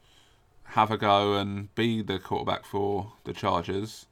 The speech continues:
But, um, sorry, the Broncos. But it wouldn't surprise me to bring in someone like Cam,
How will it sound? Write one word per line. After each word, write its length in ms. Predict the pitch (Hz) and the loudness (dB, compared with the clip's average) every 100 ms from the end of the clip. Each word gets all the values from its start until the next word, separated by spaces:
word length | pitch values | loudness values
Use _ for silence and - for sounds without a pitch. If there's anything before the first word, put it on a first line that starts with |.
| _ _ _ _ _ _ | _ _ _ _ _ _
But, 320 | - 123 98 - | 2 6 6 6
um, 260 | 123 107 | 4 2
sorry, 280 | - 127 85 | -4 -2 0
the 100 | 87 | -2
Broncos. 480 | 92 92 98 95 104 | -6 -4 -2 -2 -2
But 460 | - 120 101 101 _ _ _ - _ _ _ _ _ _ _ _ _ - | 4 8 8 6 _ _ _ -20 _ _ _ _ _ _ _ _ _ 0
it 100 | 113 | 4
wouldn't 220 | 135 127 | 4 4
surprise 340 | 123 127 123 | 2 4 4
me 60 | 120 | 2
to 80 | 113 | 2
bring 180 | 120 | 2
in 120 | 120 117 | 2 0
someone 220 | 107 104 | 0 0
like 120 | - | -2
Cam, 460 | - 107 101 104 | -2 0 0 0